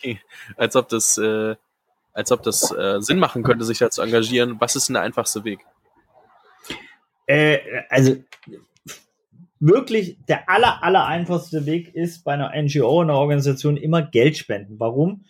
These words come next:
Speaker 2: Weil dann haben wir keinen Aufwand. Ähm, der kreativste, äh, ähm, Weg ist, äh, etwas selber kreieren und, äh, gemeinsam mit uns. Dafür braucht's aber auch Zeit und ein paar Skills oder Ressourcen.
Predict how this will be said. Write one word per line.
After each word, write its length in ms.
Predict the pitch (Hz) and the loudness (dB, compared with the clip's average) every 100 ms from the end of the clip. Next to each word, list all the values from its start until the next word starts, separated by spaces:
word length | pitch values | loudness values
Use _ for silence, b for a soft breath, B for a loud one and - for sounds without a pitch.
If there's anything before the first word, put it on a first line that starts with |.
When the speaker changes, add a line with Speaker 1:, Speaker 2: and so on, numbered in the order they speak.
| b - | b -2
Speaker 2:
Weil 240 | 127 143 | 2 2
dann 240 | 139 139 151 | 4 2 4
haben 160 | 151 | 2
wir 140 | 147 151 | 2 2
keinen 160 | 147 | 2
Aufwand. 400 | 123 139 - - B B B B B | 2 -2 -4 -12 B B B B B
Ähm, 800 | 123 135 131 135 135 135 135 123 143 | -2 0 0 0 -4 -4 -6 -4 4
der 320 | 139 135 127 | 6 6 4
kreativste, 1000 | - 147 143 - 233 226 - 175 170 156 | 0 2 2 0 -4 -4 0 4 4 2
äh, 400 | 165 160 156 147 - | 0 2 2 0 -2
ähm, 760 | 139 147 143 147 143 131 131 - _ | -2 -2 -2 -4 -6 -8 -14 -18 _
Weg 360 | 143 156 165 - | 0 2 4 2
ist, 360 | 139 - - | -4 -4 -12
äh, 320 | 127 107 - | -8 -8 -6
etwas 320 | 147 147 139 - | -4 0 2 4
selber 440 | 156 185 143 120 | 4 4 2 2
kreieren 520 | - 139 135 160 196 | -2 2 2 2 0
und, 240 | 160 143 139 | -4 -4 -2
äh, 240 | 127 131 | -4 -4
gemeinsam 580 | 131 120 123 143 139 123 | -4 0 2 2 2 2
mit 160 | 147 | -2
uns. 240 | 104 110 - | -2 -6 -4
Dafür 260 | 113 123 | -4 -4
braucht's 280 | 120 123 127 | 0 0 2
aber 180 | 113 117 | 0 2
auch 180 | - - | 0 -2
Zeit 420 | - 139 147 147 | 2 4 4 2
und 240 | 117 123 127 | -8 -16 -18
ein 80 | |
paar 260 | - 123 117 | -4 -2 -2
Skills 400 | - 143 147 139 | 0 2 2 0
oder 180 | 120 117 | -4 -4
Ressourcen. 540 | 120 160 165 165 151 | -2 0 0 0 -6